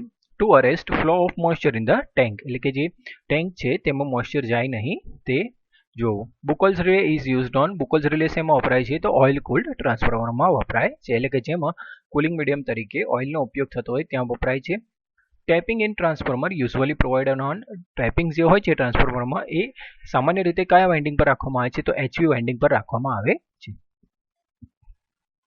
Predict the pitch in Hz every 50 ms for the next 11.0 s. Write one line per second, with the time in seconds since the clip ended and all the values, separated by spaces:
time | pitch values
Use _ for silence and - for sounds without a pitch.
0 | _ _ - 131 117 147 180 208 202 - 175 - - - 165 160 - 165 156 156
1 | 151 135 143 123 113 156 165 151 139 143 127 127 139 147 - - 147 - - 160
2 | 147 - 156 151 143 - 156 156 151 135 127 123 - - 143 135 143 127 117 120
3 | 120 131 151 139 - 131 - - - 131 113 135 139 139 120 104 107 131 196 285
4 | - _ _ _ - 127 117 117 _ _ _ _ _ - - _ _ _ _ _
5 | _ _ _ _ 143 135 131 151 160 208 220 208 185 170 165 147 - - 151 180
6 | - - - - - - - 156 170 165 147 143 139 147 160 190 208 214 - 175
7 | 147 147 156 151 - 131 151 175 170 - 175 170 151 120 113 143 175 - - _
8 | - - - _ _ _ 123 - 131 - 165 170 165 139 127 135 - - 131 147
9 | 175 - - 127 120 135 147 160 165 - 147 139 151 151 - 147 143 147 151 160
10 | 170 - - - _ _ _ _ _ _ _ _ _ _ _ - 180 185 185 -